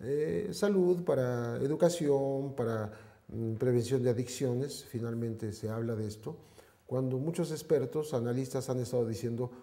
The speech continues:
durante los últimos tres años que eso es lo que hacía falta. Y también hace falta atacar el músculo financiero de las organizaciones criminales, el lavado de dinero. Hace falta quitarles poderío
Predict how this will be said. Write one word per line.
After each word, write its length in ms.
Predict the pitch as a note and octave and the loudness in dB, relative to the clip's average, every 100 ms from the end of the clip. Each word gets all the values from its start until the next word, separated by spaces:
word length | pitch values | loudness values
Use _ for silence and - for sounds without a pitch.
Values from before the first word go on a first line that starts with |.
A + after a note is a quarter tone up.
| - _ | -20 _
durante 320 | G#2+ G#2+ G2 | -4 -4 -2
los 180 | G2+ G2 | -6 -6
últimos 300 | A2+ A#2 A2 | -6 -6 -4
tres 200 | A#2 A2+ | -4 -4
años 300 | A#2 B2 B2 - - _ | -2 -4 -6 -16 -20 _
que 180 | B2+ D3+ | -2 0
eso 160 | D#3 D3+ | 0 0
es 60 | |
lo 80 | B2+ | 0
que 100 | A2 | -2
hacía 180 | G2+ A2+ | -2 -2
falta. 340 | A2 G2+ C3 - - - - | -2 -4 -8 -10 -20 -20 -10
Y 60 | A#2+ | 0
también 240 | D3+ F#3+ | 4 4
hace 140 | E3+ E3 | 4 2
falta 360 | C#3 B2+ E3 E3 - - | 0 2 -2 -4 -16 -10
atacar 360 | - A#2 B2+ | -2 2 4
el 200 | B2 A2+ A2 | 4 2 0
músculo 400 | C3 C3 A#2+ A2+ | -2 0 0 0
financiero 600 | A2 G#2+ G#2 A2+ B2 C3 | -2 -4 -2 0 0 -2
de 100 | G#2+ | -4
las 200 | G2 G#2 | -4 -4
organizaciones 680 | G2 G#2 G2 F#2 A2 G#2 | -4 -4 -4 -6 -6 -4
criminales, 680 | A2+ A#2 C3 C#3+ B2+ - - - - - - | -2 2 2 4 2 0 -6 -16 -20 -20 -6
el 100 | A2+ | 0
lavado 280 | A#2+ B2 A#2+ | 4 4 4
de 120 | A#2 | 2
dinero. 400 | A#2 C3+ B2 A2 - - - - _ - - | 4 4 4 2 -6 -20 -20 -20 _ -20 -8
Hace 200 | B2+ B2+ | -2 0
falta 500 | B2+ A#2+ C#3 C#3 A2 | 2 2 2 0 -2
quitarles 460 | A2 A2+ B2 A#2+ A#2 | -6 -2 -2 -2 -4
poderío 600 | A2+ G#2+ A2+ B2 A2+ | -4 -2 0 0 -2